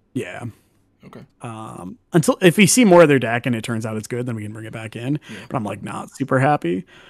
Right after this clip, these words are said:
Speaker 1: Um, then I think
Speaker 2: <laughs> The old
Speaker 1: Gift
Speaker 2: value
Speaker 1: is
Speaker 2: Sword
Speaker 1: probably
Speaker 2: of the
Speaker 1: coming
Speaker 2: Meek.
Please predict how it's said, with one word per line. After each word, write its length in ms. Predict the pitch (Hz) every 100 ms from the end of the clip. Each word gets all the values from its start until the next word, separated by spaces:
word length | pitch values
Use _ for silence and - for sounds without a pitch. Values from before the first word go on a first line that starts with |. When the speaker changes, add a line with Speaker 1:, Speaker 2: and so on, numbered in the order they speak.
| - _ _
Speaker 1:
Um, 600 | 120 110 107 107 107 135 -
then 120 | 143
I 60 | 185
think 840 | - 302 330 - - - - _ - _
Speaker 2:
<laughs> 180 | - _
The 140 | - -
old 120 | -
Speaker 1:
Gift 360 | - 113 127 107
Speaker 2:
value 100 | 120
Speaker 1:
is 80 | 147
Speaker 2:
Sword 80 | -
Speaker 1:
probably 240 | 147 147
Speaker 2:
of 40 | 160
the 40 |
Speaker 1:
coming 180 | 170 175
Speaker 2:
Meek. 120 | 180